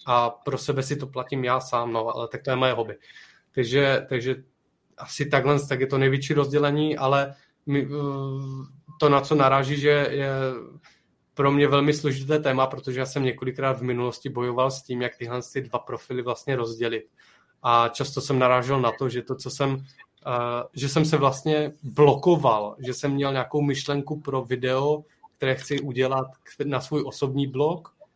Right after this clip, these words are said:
ale pro-, a proto jsem ho nemohl udělat na, na blog vlastně Stramisu.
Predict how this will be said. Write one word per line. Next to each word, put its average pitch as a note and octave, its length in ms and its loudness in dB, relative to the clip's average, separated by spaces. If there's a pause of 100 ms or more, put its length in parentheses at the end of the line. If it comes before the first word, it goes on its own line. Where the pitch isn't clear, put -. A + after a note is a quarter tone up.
(840)
ale C#3 200 4
pro-, D#3 340 6
a D3 40 2
proto D#3+ 340 6
jsem D#3+ 160 6
ho D3+ 120 8
nemohl D3+ 340 4
udělat C#3 360 -2
na, C3 160 0 (120)
na C3 180 0 (100)
blog C3+ 200 -4
vlastně C3 280 -4
Stramisu. C3 680 -6